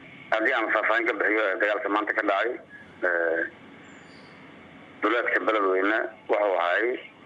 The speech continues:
eh, horta xalay ayaa ciidamada, eh, dib u xoreynta gobolka Hiiraan dhanka Waraxsinka webiga u gudbeen. Maxaabiis ayaa nimanka laga soo qabtay.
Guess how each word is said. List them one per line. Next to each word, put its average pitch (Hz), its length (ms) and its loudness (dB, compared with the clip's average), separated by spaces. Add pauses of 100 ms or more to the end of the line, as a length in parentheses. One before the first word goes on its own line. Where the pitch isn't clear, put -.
(540)
eh, 90 540 2
horta 117 240 0
xalay 131 280 2
ayaa 117 220 2
ciidamada, 110 340 0 (120)
eh, 90 400 0 (480)
dib 104 140 -2
u 101 60 4
xoreynta 113 320 2
gobolka 110 280 0
Hiiraan 113 360 2 (800)
dhanka 113 260 2
Waraxsinka 101 560 2
webiga 110 320 4
u 113 100 2
gudbeen. 107 440 0 (1200)
Maxaabiis 104 500 0
ayaa 107 160 2
nimanka 107 220 2
laga 107 180 2
soo 104 160 2
qabtay. 107 360 0